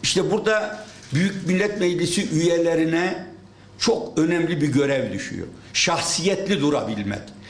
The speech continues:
eğilip bükülmemek, inandığı gibi davranmak, konuşmak, oy vermek. Bunu yapamazlarsa ömrü billah bundan sonra meydana gelecek sıkıntılardan,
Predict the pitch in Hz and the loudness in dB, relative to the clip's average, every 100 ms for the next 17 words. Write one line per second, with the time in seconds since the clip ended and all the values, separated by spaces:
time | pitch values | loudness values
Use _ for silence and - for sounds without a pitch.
0 | - - 170 180 185 220 - 139 - 208 | -6 0 2 4 2 0 -2 -2 0 2
1 | 185 160 127 101 101 - - - - - | 2 2 0 -2 -4 -8 -10 -16 -20 -20
2 | - - - - - - - - - 170 | -20 -20 -20 -20 -20 -20 -18 -18 0 2
3 | 180 196 190 190 214 202 180 156 160 139 | 2 2 2 4 4 4 0 0 2 2
4 | 139 139 131 123 117 - - - - 175 | 2 2 0 0 -2 -4 -12 -16 -2 2
5 | 165 156 147 147 - - 143 156 131 117 | 2 2 0 0 0 -2 2 2 2 0
6 | 104 98 98 - - - - - - - | 0 -4 -8 -12 -18 -20 -20 -20 -20 -20
7 | - - - - - - - 139 196 240 | -20 -20 -20 -20 -20 -20 -2 2 4 4
8 | 226 262 226 202 151 156 160 139 208 151 | 2 2 2 0 2 0 0 0 -2 -2
9 | 131 - - - - - 170 208 208 185 | -6 -12 -20 -20 -20 -2 2 4 2 2
10 | 139 202 196 185 208 208 - - - - | 2 2 2 2 2 0 -6 -14 -20 -20
11 | - - 131 165 220 247 214 185 165 165 | -20 -4 0 2 2 2 2 2 2 2
12 | 156 170 202 180 156 143 147 147 156 190 | 2 0 2 2 2 2 0 -2 -2 0
13 | 170 170 165 160 156 202 226 - | 0 2 2 2 2 0 0 -4